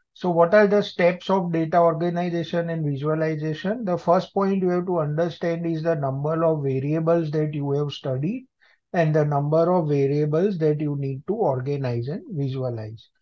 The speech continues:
Then you see the type of data, nominal, ordinal, interval, ratio, the measurement scale. You organize it and then you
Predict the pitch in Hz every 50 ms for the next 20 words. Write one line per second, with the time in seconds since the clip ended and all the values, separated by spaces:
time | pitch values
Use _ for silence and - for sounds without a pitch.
0 | _ _ _ _ _ _ _ _ _ _ - 147 165 180 214 226 220 214 208 202
1 | - - 190 185 175 185 185 185 175 170 156 151 160 160 170 170 170 160 156 147
2 | 151 151 156 151 190 220 226 196 156 147 147 147 151 156 156 156 156 160 156 156
3 | 147 143 143 143 151 151 151 151 151 147 139 135 139 139 151 147 143 139 143 147
4 | 143 143 131 131 127 127 127 - - 147 160 165 156 147 147 139 139 131 131 131
5 | 151 147 143 143 143 143 139 139 135 - - - - 147 156 196 254 - _ _
6 | - - - - - - _ _ - 185 165 156 165 180 190 - - 160 147 147
7 | 156 165 180 185 185 185 185 185 185 180 160 147 147 - - - - - 143 151
8 | 147 139 139 147 170 180 165 143 143 165 269